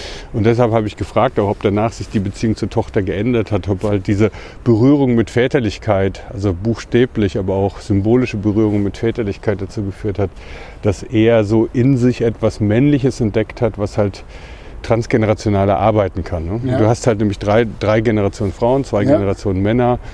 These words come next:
Speaker 1: so ein bisschen asymmetrisch. Die Frauen sind auch nicht glücklich, also die sind mit ihren Männern nicht glücklich. Die Männer leisten irgendwas nicht, ja? Also die, weder ist er ein guter Vater, noch ist er ein guter Bruder, noch ist der Vater ein guter Vater gewesen. Also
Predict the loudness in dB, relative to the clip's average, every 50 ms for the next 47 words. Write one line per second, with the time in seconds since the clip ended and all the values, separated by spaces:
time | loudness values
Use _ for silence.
0 | -16 -18 -8 -4 -2 -2 -2 -2 -2 -4 -2 -2 -2 -2 0 2 4 4 2 2
1 | 0 -2 -4 -2 -2 -4 -4 0 0 2 2 2 2 2 2 2 2 2 2 0
2 | 0 -2 0 0 0 0 0 -2 -2 -2 -2 -4 -10 -14 -8 -6 -4 -2 -2 -2
3 | 0 2 2 4 4 2 2 2 2 4 4 4 4 4 2 2 2 2 0 -2
4 | -2 -2 0 0 0 0 -2 -2 -2 -2 -2 -2 0 0 2 2 2 2 2 2
5 | 2 2 0 -2 -2 -2 0 0 0 0 0 0 -2 -2 -2 -2 0 2 2 2
6 | 2 -2 -6 -4 -2 -2 -2 -2 -2 -4 -2 0 0 0 0 0 0 -2 -2 0
7 | 0 0 -2 -2 -4 -4 -2 -2 0 2 4 2 2 2 0 0 0 0 2 2
8 | 2 2 2 2 0 0 0 0 0 0 0 0 0 0 0 0 -2 -2 -4 -2
9 | -2 -2 0 0 0 0 -2 -2 0 0 2 2 4 2 2 0 -2 -8 -14 -14
10 | -14 -14 -14 -16 -12 -6 -2 -2 0 0 -2 0 0 0 0 0 2 2 2 2
11 | 2 2 2 2 2 2 0 0 0 2 0 0 2 2 2 2 2 2 0 0
12 | 0 0 0 0 0 0 0 0 0 0 0 0 -2 0 0 2 2 2